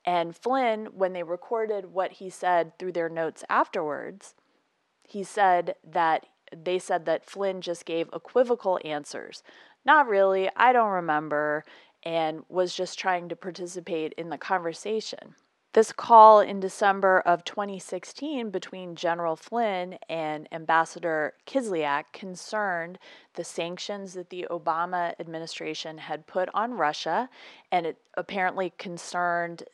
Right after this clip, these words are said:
the U N resolution against Israel that Obama, the Obama administration was behind. And the question was posed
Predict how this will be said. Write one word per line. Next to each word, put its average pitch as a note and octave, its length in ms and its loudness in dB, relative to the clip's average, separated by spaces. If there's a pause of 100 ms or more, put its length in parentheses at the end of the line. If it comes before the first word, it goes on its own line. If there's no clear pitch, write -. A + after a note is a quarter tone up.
(100)
the D#3+ 540 -8
U G3 260 2
N F#3 320 4
resolution E3+ 880 -2 (100)
against D#3+ 580 -4
Israel D#3+ 540 -2 (300)
that - 160 0
Obama, E3 800 2
the E3 140 0
Obama E3 340 4
administration D#3 960 -8
was D#3 260 -2
behind. E3 640 -4 (540)
And D#3+ 760 -2 (320)
the E3 220 -2
question G3 720 2
was D#3+ 680 2 (160)
posed G3 640 2